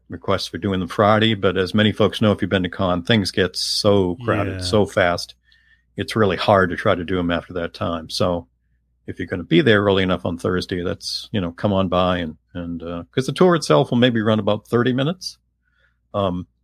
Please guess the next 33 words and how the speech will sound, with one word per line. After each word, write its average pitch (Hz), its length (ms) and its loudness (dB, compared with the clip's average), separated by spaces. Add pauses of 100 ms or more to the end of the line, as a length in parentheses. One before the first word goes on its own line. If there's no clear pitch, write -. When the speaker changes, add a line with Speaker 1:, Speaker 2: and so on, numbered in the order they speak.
(480)
Speaker 1:
we 143 100 4
don't 127 120 4
cover 101 320 0
everything. 104 420 2
We 98 140 -6
can't, 110 380 0
but 107 160 -2
I - 20 -2
mean, 101 160 0
we'll 110 100 -2
give 117 200 2
you, 101 100 6
try - 180 2
to 113 60 2
give 107 160 2
you 98 60 2
a 92 40 -2
good 98 200 0
perspective 98 560 -2
on, 87 320 0 (500)
you 110 60 -8
know, 95 100 -4
get 113 240 -4
your - 60 -8
bearings 101 420 4
with - 100 -4
all 90 200 -2
the 95 60 -6
hotels 90 520 -2
and - 80 -14
stuff - 240 -8
like 87 160 -8
that. 90 400 0